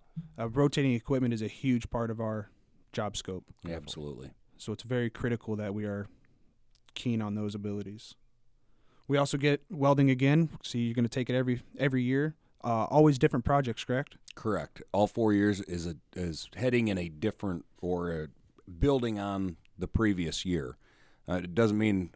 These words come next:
Speaker 2: a person that's not a proficient welder has to stick wholeheartedly to those projects. If they're already a proficient welder, we can set them up with things to more advance the skills that they already have,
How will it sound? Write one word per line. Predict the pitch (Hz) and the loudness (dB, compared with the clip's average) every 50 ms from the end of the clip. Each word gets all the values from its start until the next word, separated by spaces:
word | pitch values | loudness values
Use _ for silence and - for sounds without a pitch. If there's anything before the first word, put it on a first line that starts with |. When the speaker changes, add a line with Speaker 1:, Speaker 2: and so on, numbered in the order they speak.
| - | -10
Speaker 2:
a | 92 90 | -8 -4
person | - 110 110 104 - 101 | -2 0 0 0 -2 -2
that's | 92 85 80 - - - - _ - | -4 -4 -6 -8 -10 -14 -16 _ -8
not | - 95 92 | -4 -4 -4
a | 82 | -2
proficient | - - - 90 - - 101 92 - 87 - | -2 -2 -2 -2 -2 -2 -2 -2 -2 -4 -6
welder | 64 87 95 98 92 82 82 78 | -2 0 2 2 2 0 -2 -4
has | 80 95 95 92 82 - | -4 -2 -2 -2 -4 -4
to | - - 98 90 85 80 76 - - - _ _ _ _ _ - | -6 -4 -4 -2 -2 -4 -6 -8 -16 -20 _ _ _ _ _ -10
stick | - - - - 113 95 - | -8 -6 -2 -2 -2 -2 -4
wholeheartedly | - - 113 110 98 87 - 104 107 110 107 101 90 87 92 90 | -4 0 0 2 2 0 0 0 2 2 2 0 0 -2 -4 -4
to | 80 - - 107 98 | -4 -2 -2 0 0
those | 90 87 82 80 | 0 0 -2 -4
projects. | - - 117 113 113 113 92 85 82 80 - | -4 -2 2 2 2 2 2 -2 -6 -6 -8
If | - 78 - | -12 -8 -4
they're | - 113 117 107 95 78 - _ _ _ _ _ - - - | 0 2 2 2 0 -2 -8 _ _ _ _ _ -14 -4 2
already | 113 113 107 107 107 107 98 | 4 4 4 4 2 0 0
a | 92 | -2
proficient | - - - 95 87 - - 104 101 - 98 76 - | -2 -4 -4 -4 -4 -2 -2 -2 -2 -2 -4 -6 -2
welder, | 80 98 110 110 95 87 | 0 2 2 4 2 0
we | 82 82 98 113 | -2 -2 -2 -2
can | 110 - 104 87 | -2 -4 -6 -6
set | - - 95 87 | -6 -6 -6 -6
them | - 95 95 95 | -4 -2 -2 -2
up | 90 - - | -2 -4 -6
with | - 80 - - - - - _ _ _ _ _ _ - - - | -8 -10 -10 -12 -16 -20 -20 _ _ _ _ _ _ -20 -12 -6
things | - 107 98 98 92 - - | -4 -2 -2 -2 -2 -4 -6
to | - 95 87 | -6 -6 -4
more | 85 85 92 101 107 104 95 | -4 -2 0 0 2 2 0
advance | 90 80 71 73 71 98 101 104 107 101 - | -2 -4 -8 -6 -4 -2 -2 -2 -2 -4 -6
the | - - 85 | -8 -6 -6
skills | - - - 104 98 98 85 | -4 -2 0 0 0 0 -2
that | 87 - | -4 -4
they | - 95 | -2 0
already | 92 90 90 87 85 82 | 0 0 0 0 -2 -4
have, | 82 95 95 92 90 90 82 | -4 -2 -2 -2 -2 -2 -4